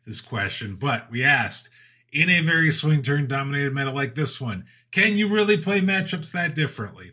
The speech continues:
Thirteen people voted. Seventy-six point nine percent said, "Yes, you can." Twenty-three point one percent said no. We talked about this before the show. I think that there's a,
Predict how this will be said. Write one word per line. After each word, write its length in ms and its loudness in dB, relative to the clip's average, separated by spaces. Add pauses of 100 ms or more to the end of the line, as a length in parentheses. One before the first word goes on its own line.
Thirteen 420 -6
people 300 -6
voted. 520 2 (280)
Seventy-six 960 2
point 260 -4
nine 300 -4
percent 420 -6
said, 240 -6
"Yes, 400 0
you 140 -6
can." 720 2 (400)
Twenty-three 720 -8
point 360 -4
one 280 -4
percent 480 -8
said 360 -8
no. 140 -18 (1400)
We 80 -8
talked 360 2
about 180 2
this 160 0
before 300 0
the 100 2
show. 240 0
I 140 0
think 260 -2
that 160 -2
there's 220 0
a, 260 -4